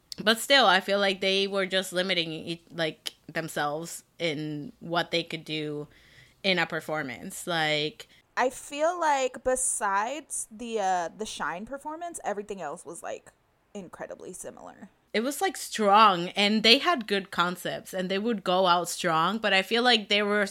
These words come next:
Speaker 1: always another group that would just, like, overpower their performance. But, man, that Shine performance will forever be in my heart, man. I cried like a little bitch when I watched it.
Speaker 2: Same,
Speaker 1: <sighs>
Speaker 2: same.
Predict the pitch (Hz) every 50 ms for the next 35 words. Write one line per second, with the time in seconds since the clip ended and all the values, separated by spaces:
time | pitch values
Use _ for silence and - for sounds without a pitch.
0 | - 202 196 214 220 240 240 254 269 - 214 - 196 190 190 190 185 196 190 180
1 | 170 190 185 175 165 - 170 160 165 170 170 165 170 175 165 - 175 165 151 139
2 | 143 147 151 - - - _ - - - _ _ - - 214 214 196 190 190 180
3 | 180 - 175 170 165 165 160 151 151 156 151 143 143 - 156 147 - - 147 -
4 | - - - - - 175 - - - _ - - - - - - 196 180 226 226
5 | 220 202 214 202 196 196 190 190 190 202 196 202 - - 185 165 170 180 - 185
6 | 175 - 185 180 185 190 185 190 - 185 180 - 180 170 175 170 170 170 160 165
7 | 160 160 156 156 165 170 156 156 - 165 160 160 165 165 - - 160 156 156 156
8 | 160 160 175 170 160 165 165 160 - 156 156 147 - - 160 151 151 151 147 143
9 | 143 143 - - - - 156 151 151 151 _ _ _ _ _ _ _ _ _ -
10 | - 170 185 175 233 226 208 196 190 185 - _ _ _ _ _ _ - 233 202
11 | 185 180